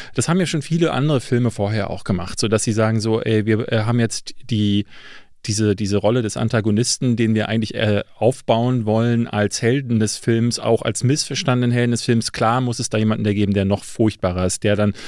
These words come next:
also der Film macht auch diesen ganz seltsamen Zug, dass sie am Anfang,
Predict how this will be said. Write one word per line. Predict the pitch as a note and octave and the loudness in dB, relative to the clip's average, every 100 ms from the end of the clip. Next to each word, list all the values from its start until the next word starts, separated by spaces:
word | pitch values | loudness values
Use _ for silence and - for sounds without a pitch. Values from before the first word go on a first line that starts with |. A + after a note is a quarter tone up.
| - - - - | -12 -12 -8 0
also | A#2 G#2+ | 0 2
der | A2 | 0
Film | - C3 | 2 0
macht | B2 A#2 - | 0 -2 -4
auch | - | -4
diesen | A#2 A2 | 0 2
ganz | A2 C#3 - | 2 0 0
seltsamen | A2+ C3 - A#2+ A#2 | 0 0 0 -2 0
Zug, | - C3 | -2 0
dass | C3 - | 0 0
sie | A#2 | -2
am | - | 0
Anfang, | A2+ C3+ A#2+ | -2 0 0